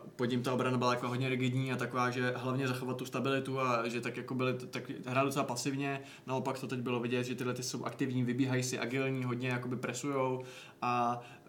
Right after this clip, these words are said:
není tam taková sázka na to, aby drželi jakoby tu lineu. V tomhle tom si myslím, že je velká změna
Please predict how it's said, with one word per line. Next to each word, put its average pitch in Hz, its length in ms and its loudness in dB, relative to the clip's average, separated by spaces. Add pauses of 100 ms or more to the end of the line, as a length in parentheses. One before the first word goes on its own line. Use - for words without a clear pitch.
není 143 420 2
tam 139 120 -2
taková 127 260 2
sázka 127 340 0
na 123 100 0
to, 117 140 -4
aby 123 140 0
drželi 123 380 2
jakoby 120 280 0
tu 135 120 0
lineu. 127 460 2 (600)
V - 60 -18
tomhle 139 200 4
tom 135 120 2
si 131 60 -2
myslím, 131 220 -2
že 131 60 0
je 131 60 2
velká 127 320 0
změna 127 460 0